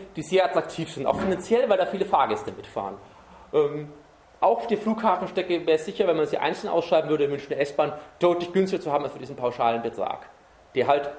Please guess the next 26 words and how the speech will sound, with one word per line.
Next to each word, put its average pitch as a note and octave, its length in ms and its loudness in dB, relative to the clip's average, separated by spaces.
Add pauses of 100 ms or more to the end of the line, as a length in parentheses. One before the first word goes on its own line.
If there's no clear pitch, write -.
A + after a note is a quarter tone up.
(120)
historisch C#3 500 0
so B2+ 80 -6
entstanden G2 520 -8
ist. - 240 -18 (1300)
Ähm, A2+ 360 -2 (100)
genau, - 300 2
im C#3+ 60 -6
Prinzip, A3 340 0 (260)
man E3 120 2
hat E3+ 100 0
ein C3+ 80 0
Projekt D3 300 4
und - 40 -4
es D3+ 80 -4
braucht C#3 140 0
nur C#3+ 80 -2
eine C#3+ 100 -2
Begründung. A2 480 -4 (1160)
Das E3 320 2 (240)
galt C3+ 280 4
leider C3+ 520 4 (160)
bei A#2 100 4
der A#2 80 6
Alternativsuche. A2+ 800 -6 (1600)
Ja, F3 280 2
Finanzierung. F#3 680 0